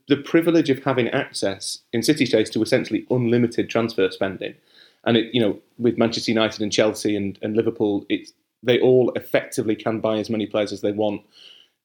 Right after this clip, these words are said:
in the context of what they might need. Like, you obviously can't go and sign seventy-five players, but they, they should, they should have the resources they need.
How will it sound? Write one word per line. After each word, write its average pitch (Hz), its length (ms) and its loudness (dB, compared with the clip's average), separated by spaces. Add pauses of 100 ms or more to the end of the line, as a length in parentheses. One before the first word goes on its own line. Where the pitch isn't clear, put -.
(840)
in 131 180 6
the 117 80 6
context 117 480 -4
of 104 80 -2
what 113 220 2
they 110 100 2
might 107 240 -2
need. 110 300 0
Like, - 100 -6
you 101 80 0
obviously 107 220 -2
can't 107 160 -2
go 107 80 -2
and 107 140 -6 (140)
sign 107 220 -2
seventy-five 117 600 2
players, 98 260 -2
but - 100 -4
they, 117 140 -2
they 123 160 0
should, - 280 2 (240)
they 123 140 2
should 131 240 2
have 117 140 0
the 110 80 0
resources 107 400 0
they 107 80 -2
need. 113 260 -4